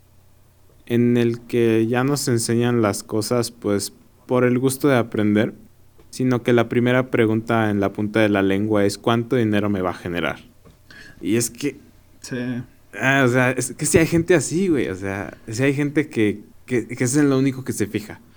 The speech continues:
Speaker 2: Pues sí, es
Speaker 1: Y
Speaker 2: que... Ajá.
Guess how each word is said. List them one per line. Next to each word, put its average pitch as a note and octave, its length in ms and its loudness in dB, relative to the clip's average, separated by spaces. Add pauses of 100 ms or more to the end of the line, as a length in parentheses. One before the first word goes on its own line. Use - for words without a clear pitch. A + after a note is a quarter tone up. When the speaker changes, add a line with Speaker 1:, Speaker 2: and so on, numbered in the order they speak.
(600)
Speaker 2:
Pues E3 140 -2
sí, A#3+ 180 0
es B3+ 180 0
Speaker 1:
Y A2 760 0
Speaker 2:
que... - 80 -14 (180)
Ajá. D#3+ 240 -8